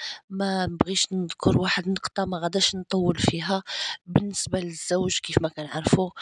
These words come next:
آه، ديال يسرى، راه، آه، كاين الحصري، لأن هاد الزوج هذا المتملق اللي هو كذلك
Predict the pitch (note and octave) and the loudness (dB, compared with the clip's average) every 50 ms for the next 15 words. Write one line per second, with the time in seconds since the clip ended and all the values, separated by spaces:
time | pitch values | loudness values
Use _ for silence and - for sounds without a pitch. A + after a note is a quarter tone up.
0 | - - - - - - - - - - - - D#3+ D#3+ D#3 D#3 D#3 D#3+ D#3+ D#3 | -8 -8 -8 -8 -8 -10 -12 -14 -14 -8 -4 -4 -2 -2 -2 -2 -2 -2 -2 -2
1 | D#3 D#3 D3 E3 F#3 F#3+ F3 F3+ F#3+ F#3+ - - F3 F3 F3+ F3+ - _ - - | -2 0 6 6 6 8 8 6 6 6 6 6 6 4 4 2 0 _ -20 -20
2 | - - - - _ - E3 D#3+ D#3 E3+ D#3+ D3+ D#3+ E3 E3 D3 D3 D3 C#3+ C#3 | -20 -20 -20 -20 _ -6 -2 0 0 0 0 0 0 0 -2 -2 -2 -4 -4 -6
3 | C#3+ C3+ - - - _ _ _ - - - - - _ _ - - G3+ G3+ G3+ | -6 -8 -12 -18 -20 _ _ _ -20 -18 -18 -18 -20 _ _ -8 -6 -4 -4 -4
4 | G3+ F#3+ - - - F3+ F3+ - - E3 E3+ F3+ F3+ E3+ - - - - - - | -4 -4 -4 -4 -4 -6 -8 -6 -4 -4 -4 -2 -2 -2 -2 -2 -2 -4 -4 -6
5 | E3 - F3 F3 E3+ E3+ F3 F3 D#3+ - - - - G#3 G3 F#3 F#3 D#3+ F3 F#3 | -4 -2 -2 -2 -2 -2 -2 -2 -2 -2 -2 0 4 6 6 8 8 6 6 6
6 | F3 F3 D#3+ D3+ - F3 F3 - - _ - F#3 F3+ D#3+ D#3+ E3+ E3 - - D#3+ | 4 4 4 6 6 6 6 4 -4 _ -8 -6 -6 -4 -6 -6 -2 0 0 2
7 | E3 F#3+ A3 G#3 F3+ E3+ E3+ F#3 F3+ - - - - - - - - - - _ | 6 6 6 6 6 4 2 2 0 -2 -6 -16 -10 -8 -6 -6 -6 -6 -8 _
8 | - - F3 F3 F3 E3 E3+ D#3 D#3 D#3+ E3+ E3+ F3 F3+ E3 - - D#3+ D3 D#3+ | -10 -8 -6 -4 -4 -4 -4 -4 -4 -6 -4 -2 -2 -4 -2 0 -2 0 6 6
9 | F#3+ G3+ G3 F3 F3+ F#3 - - - - | 8 8 8 6 4 0 0 -2 -8 -8